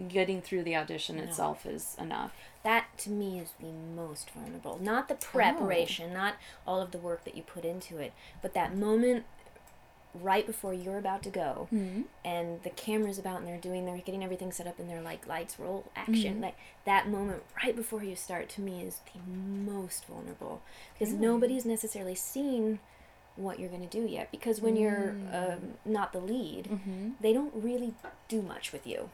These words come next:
Speaker 1: Mm.
Speaker 2: Like, I've been on a movie where I had a pretty significant scene with the lead actress. They didn't direct me, they didn't rehearse with me, we just got up and we did it. And I had to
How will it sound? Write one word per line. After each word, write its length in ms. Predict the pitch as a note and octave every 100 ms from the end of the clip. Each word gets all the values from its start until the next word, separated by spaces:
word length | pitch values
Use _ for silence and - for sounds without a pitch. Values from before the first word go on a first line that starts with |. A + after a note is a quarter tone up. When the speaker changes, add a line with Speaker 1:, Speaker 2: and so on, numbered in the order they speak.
| -
Speaker 1:
Mm. 420 | G#3 G#3+ G#3 G3+ G3
Speaker 2:
Like, 120 | G#3
I've 180 | A3 A#3
been 100 | A3+
on 80 |
a 80 | G#3+
movie 300 | G#3 G3+ G3
where 160 | F#3 F3+
I 80 | F3+
had 240 | G3+ A3
a 40 |
pretty 300 | C4+ - F#4
significant 540 | G4 C#4 A#3+ A3+ A3 F3
scene 340 | - A3 G3
with 240 | F3+ F3+ -
the 80 |
lead 200 | E3+ E3+
actress. 600 | E3 F3+ - - - - - - - - - - - - - - -
They 300 | G#3+ G#3+ G#3 F#3+ -
didn't 280 | - G#3 F#3+ - -
direct 300 | F#3 F#3+ -
me, 120 | G#3+
they 120 | F#3+
didn't 260 | E3+ E3+ -
rehearse 340 | E3+ F#3+ G3
with 140 | G3 G3+
me, 260 | G3 G#3 - - -
we 60 |
just 160 | F3+ -
got 160 | E3+ F3
up 100 | F3
and 100 | E3+
we 80 |
did 180 | D#3+ F3+
it. 140 | - - - -
And 120 | F#3
I 80 | F#3+
had 200 | G3 F#3+
to 180 | F#3+